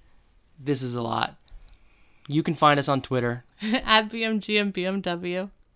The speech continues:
Speaker 1: You can email us.
Speaker 2: At B M G M B M W at gmail dot com.
Speaker 1: You can find us on Facebook and Instagram, B M G M B M W stuff.
Speaker 2: Yep.
Speaker 1: Um, yeah,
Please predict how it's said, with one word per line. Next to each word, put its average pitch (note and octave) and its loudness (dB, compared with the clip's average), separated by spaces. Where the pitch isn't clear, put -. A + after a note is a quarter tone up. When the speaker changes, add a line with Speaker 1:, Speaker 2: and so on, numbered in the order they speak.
Speaker 1:
You C3 -4
can C3+ -2
email D#3 6
us. D3 2
Speaker 2:
At F#3+ 4
B G#3 0
M G3+ 0
G G3 2
M G3 0
B F#3+ 0
M G3 0
W F#3+ 0
at A3 2
gmail F#3 -2
dot F#3 -2
com. F#3+ -2
Speaker 1:
You A#3+ -6
can - -14
find B2+ 0
us A#2+ -4
on A#2 -6
Facebook C3 0
and C3+ 0
Instagram, C3 0
B C3 -2
M B2 0
G A#2+ -2
M A#2 -2
B A#2 2
M A2 0
W G#2+ -2
stuff. - -10
Speaker 2:
Yep. A#3 -6
Speaker 1:
Um, C3 6
yeah, - -18